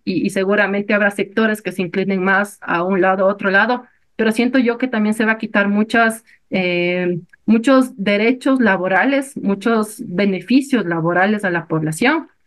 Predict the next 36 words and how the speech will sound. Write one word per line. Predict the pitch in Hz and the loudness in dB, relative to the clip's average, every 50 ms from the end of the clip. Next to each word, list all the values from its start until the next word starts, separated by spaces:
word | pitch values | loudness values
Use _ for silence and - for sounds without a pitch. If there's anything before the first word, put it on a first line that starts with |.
| _ _ _ _ _ | _ _ _ _ _
y | - 277 294 285 | 0 0 0 2
que | - 339 320 | 2 2 4
ahora | 294 269 254 254 247 262 269 262 | 4 4 4 4 4 2 2 2
justamente | 262 247 254 - 247 233 233 233 233 - 240 | 0 -2 -2 0 0 0 0 -2 -2 -2 -2
el | 240 226 | -2 0
llamado | 220 208 208 208 220 220 | 2 2 2 2 2 2
es | 220 220 - | 0 -2 -4
que | - 214 196 | -2 -2 -2
a | 185 190 | -2 -2
través | - 190 185 190 214 226 254 247 | -2 -2 0 2 2 2 2 2
de | 233 | 2
las | 214 208 196 | 0 0 0
organizaciones | 202 175 170 175 165 - 190 185 - - 220 220 220 208 196 190 | 0 -2 -6 -6 -6 -6 -6 -6 -4 -2 0 0 2 0 0 0
de | 185 180 | -2 -4
economía | 180 - 175 175 175 180 190 196 220 233 233 | -4 -2 -2 -2 0 2 2 2 2 0 0
popular | - 196 - - 175 180 180 190 208 | -4 -10 -6 -4 -2 0 0 0 -2
y | |
solidaria | 202 - 196 190 190 190 190 196 196 208 220 214 - _ _ _ _ - | -2 -4 -4 -2 0 0 0 0 0 -2 -4 -6 -10 _ _ _ _ -8
se | - 220 220 | -4 -4 -2
pueda | 220 233 240 240 247 240 | 0 2 2 2 2 0
también | 226 208 202 214 220 | -2 -2 -2 -2 -2
generar | - - 214 196 190 220 226 226 | -2 -2 0 0 2 2 2 0
estos | 214 220 - 190 175 | -2 -6 -8 -8 -6
beneficios | 180 175 175 175 170 - 202 202 - 208 196 | -4 -4 -4 -2 -2 -4 -4 -2 -2 -4 -2
de | 180 165 | 0 0
ley | 165 180 175 185 | 0 0 0 0
a | 180 165 | -2 -2
los | 156 160 156 | -4 -4 -4
socios | - 185 180 - 175 165 165 | -4 -4 -4 -2 -4 -6 -6
y | 156 | -6
socias. | - - 123 - - - - - - - _ _ _ _ _ _ _ _ - | -6 -4 -6 -6 -6 -10 -14 -14 -16 -18 _ _ _ _ _ _ _ _ -6
Eh, | 190 185 180 180 180 180 180 180 180 175 170 165 - - 208 214 | -4 -2 0 0 0 0 0 0 -2 -2 -2 -2 -4 -6 -8 -4
considerarles | - 214 214 214 214 226 214 208 208 214 220 233 247 254 254 254 254 254 | 0 0 2 2 2 0 0 2 2 2 2 2 2 2 2 0 0 0
dentro | 220 208 208 214 220 233 226 220 | 0 -2 0 0 0 0 0 2
de, | 214 208 208 208 208 214 214 - - | 2 2 2 2 2 0 0 -2 -4
eh, | - 190 180 175 175 170 170 170 175 185 180 175 175 | -4 -4 -2 -2 -2 -2 -2 -2 -2 -4 -4 -6 -8